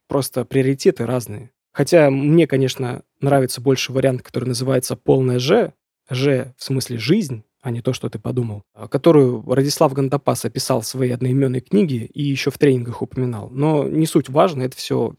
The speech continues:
все равно похожие вещи. Если я тебя заинтересовал, то подписывайся на подкаст,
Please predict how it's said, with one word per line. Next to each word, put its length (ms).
все 160
равно 200
похожие 460
вещи. 400
Если 280
я 120
тебя 220
заинтересовал, 800
то 300
подписывайся 720
на 100
подкаст, 540